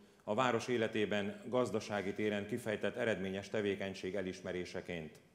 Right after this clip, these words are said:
A Gróf Szapári Gyula díj adományozható azon Szolnok városában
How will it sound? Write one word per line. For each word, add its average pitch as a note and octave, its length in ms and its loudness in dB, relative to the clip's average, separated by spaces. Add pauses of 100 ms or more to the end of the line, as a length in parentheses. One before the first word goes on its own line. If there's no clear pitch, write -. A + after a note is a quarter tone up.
(560)
A G#2+ 160 2
Gróf C3 300 6
Szapári A2+ 440 2
Gyula G#2+ 240 4
díj G#2+ 200 2
adományozható G#2 920 0
azon G#2 420 0
Szolnok A2+ 380 0
városában G2+ 720 2